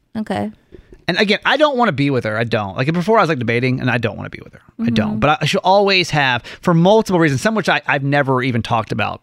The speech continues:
Speaker 2: before, she'll always be a very special person. Like, we went through divorce together.
Speaker 1: As she should.
Speaker 2: Healing. Like, like, she, she,
Speaker 1: Yeah.
Speaker 2: like, kinda, I, I don't wanna say she saved my life, but she was a lifesaver
Speaker 1: Absolutely. And
Speaker 2: while
Speaker 1: I feel
Speaker 2: I
Speaker 1: like
Speaker 2: was going through my shit.
Speaker 1: I
Speaker 2: And so,
Speaker 1: feel
Speaker 2: like
Speaker 1: like anyone can relate to,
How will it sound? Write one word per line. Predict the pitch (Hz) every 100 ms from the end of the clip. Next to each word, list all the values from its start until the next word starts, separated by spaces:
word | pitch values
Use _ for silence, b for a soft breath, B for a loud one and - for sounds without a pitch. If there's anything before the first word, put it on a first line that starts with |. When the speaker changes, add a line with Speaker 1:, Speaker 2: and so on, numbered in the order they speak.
| _
Speaker 2:
before, | 113 - 104 98 - B B B B
she'll | - 190 -
always | 165 160 156
be | 117 135
a |
very | 104 104 127 127 120 113 110 - _
special | - - - 127 - 117
person. | 110 107 - -
Like, | 107
we | 135
went | 180 160
through | 160 139
divorce | 123 107 131 143
together. | - 135 131 123 123 120
Speaker 1:
As | 180 339
she | - 339
should. | - - 320
Speaker 2:
Healing. | 392 - -
Like, | - 131
like, | 151 147
she, | 165
she, | 277
Speaker 1:
Yeah. | 370 415 277
Speaker 2:
like, | 208 143
kinda, | 202 202 165
I, | 180 202
I | 220
don't |
wanna | 254
say | 208
she | 156
saved | 139 165 170
my | 156
life, | 131 123 139 - B B
but | 151
she | -
was | 226
a |
lifesaver | 165 139 156 151 - - 143 131 110 95 -
Speaker 1:
Absolutely. | 277 330 - 302 330 254 214 180
And | -
Speaker 2:
while | 139
Speaker 1:
I |
feel | 139
Speaker 2:
I |
Speaker 1:
like | 131
Speaker 2:
was | 117
going | 131 131
through | 120
my | 107
shit. | - - 104 -
Speaker 1:
I |
Speaker 2:
And | -
so, | -
Speaker 1:
feel |
Speaker 2:
like | 269
Speaker 1:
like | -
anyone | 254 262 247 240
can | 277 233
relate | 220 202 214 -
to, | 226